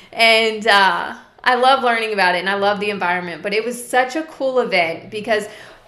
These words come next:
what I loved most about the event was, and everyone's gonna say something different. If you ask our team, they're all gonna say they love driving and they wanna be a race car driver. But my favorite thing about the event was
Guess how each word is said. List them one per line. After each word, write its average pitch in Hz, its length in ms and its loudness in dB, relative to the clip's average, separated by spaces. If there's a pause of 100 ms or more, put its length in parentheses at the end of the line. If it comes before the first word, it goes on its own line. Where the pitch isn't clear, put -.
(140)
what 240 280 2
I 320 260 2
loved 208 420 0
most 185 380 -6
about 240 280 0
the 262 120 -6
event 277 560 -6 (380)
was, 214 840 2 (200)
and 202 160 -8
everyone's 220 420 0
gonna 196 180 -6
say 180 460 -6 (160)
something 180 400 -10
different. 175 300 -6
If - 100 -14
you 226 140 0
ask 240 240 2
our 196 80 -4
team, 180 280 -10
they're 175 140 -2
all 202 100 0
gonna 196 160 -8
say 185 180 -6
they 165 180 -6
love 165 240 -8
driving 156 680 -10
and 165 400 -10
they 160 60 -10
wanna 185 180 -12
be 156 80 -12
a 135 60 -10
race - 200 -12
car - 140 -10
driver. - 420 -12
But 208 140 -6
my 320 300 -2
favorite 247 340 -2
thing 214 220 -4
about 180 320 -2
the 202 120 -4
event 165 420 -6 (360)
was 208 580 2